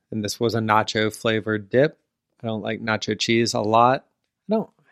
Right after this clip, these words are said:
hate it necessarily, but it's hard to get excited about it. But I got my Ruffles out, and I got this dip out, and I started dipping, and I could not stop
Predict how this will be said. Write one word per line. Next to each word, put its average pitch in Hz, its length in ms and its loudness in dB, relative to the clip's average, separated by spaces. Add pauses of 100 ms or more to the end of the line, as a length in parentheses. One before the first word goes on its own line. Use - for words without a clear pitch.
hate 120 200 -2
it 107 160 -8
necessarily, 107 600 -8
but 110 120 -8
it's 110 160 -8
hard 113 220 -6
to 110 60 -10
get 113 140 -6
excited 104 540 -2
about 95 280 -4
it. 98 160 -8 (920)
But 110 400 0 (1300)
I 120 160 4
got 123 380 4
my 127 140 0
Ruffles 131 420 6
out, 151 360 8 (480)
and 120 80 -2
I 117 60 0
got 113 160 2
this 113 160 -4
dip 139 240 4
out, 147 280 10
and 131 80 -8
I 117 80 0
started 110 440 0
dipping, 156 600 4
and 107 600 -2 (120)
I 151 220 10
could 110 260 -8
not 120 340 -2
stop 101 440 0